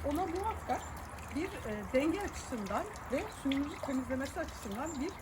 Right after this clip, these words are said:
su bitkisi eklemeyi unutmayın. Arkadaşlar, su bitkisine para vermenize gerek yok. Gideceksiniz çevrenizde bulunan bir nehirden, bir dereden. Ben bunu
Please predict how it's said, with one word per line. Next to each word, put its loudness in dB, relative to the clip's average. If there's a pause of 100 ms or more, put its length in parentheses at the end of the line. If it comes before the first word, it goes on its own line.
(680)
su -2
bitkisi -2
eklemeyi 0
unutmayın. 0
Arkadaşlar, 0
su -4
bitkisine -4 (100)
para 8
vermenize 0 (100)
gerek 2 (140)
yok. 0 (440)
Gideceksiniz 0 (120)
çevrenizde 2
bulunan 0
bir 0
nehirden, 0
bir 2
dereden. 2 (320)
Ben 4
bunu 2